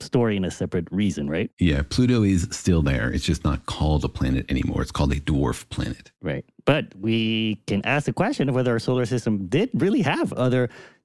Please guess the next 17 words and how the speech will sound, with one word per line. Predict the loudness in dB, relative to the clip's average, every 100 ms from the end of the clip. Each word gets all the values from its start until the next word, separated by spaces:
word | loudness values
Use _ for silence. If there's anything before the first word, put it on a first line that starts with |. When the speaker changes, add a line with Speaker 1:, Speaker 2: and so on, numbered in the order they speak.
| -14
Speaker 1:
giant | -4 0 0 -2
planets | -2 0 0 0
like | -4
Jupiter | -2 -2 0 0 0
or | 0
Mars | -2 0 0 -2
or |
Venus, | -2 0 0 0 -2
but | 0
maybe | 2 2 2 2
they | 0 0
decided | 0 0 0 0 0 0
they | 2 2
didn't | 2 2 2
like | 2 0
it |
here. | 0 -2